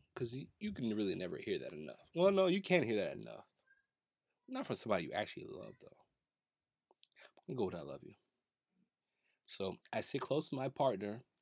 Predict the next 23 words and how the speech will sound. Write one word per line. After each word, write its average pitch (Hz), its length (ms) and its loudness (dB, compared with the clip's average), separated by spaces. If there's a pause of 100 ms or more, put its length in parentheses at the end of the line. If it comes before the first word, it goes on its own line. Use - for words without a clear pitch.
(540)
or 78 100 -6
I 117 100 2
am 113 120 0
complimented 95 640 -2
by 92 120 0
my 92 120 0
loved 98 320 0
one 85 220 -6
for - 160 -8
no 92 180 -2
apparent 87 360 -6
reason. 85 300 -12 (1600)
I 104 60 -2
like 156 160 4
being 110 160 2
complimented, 95 460 -10
you 95 80 -4
know? 131 220 -4 (480)
And 98 140 0
Jessica's - 440 -4
really 123 160 6
good 120 160 4
compliments. - 560 -2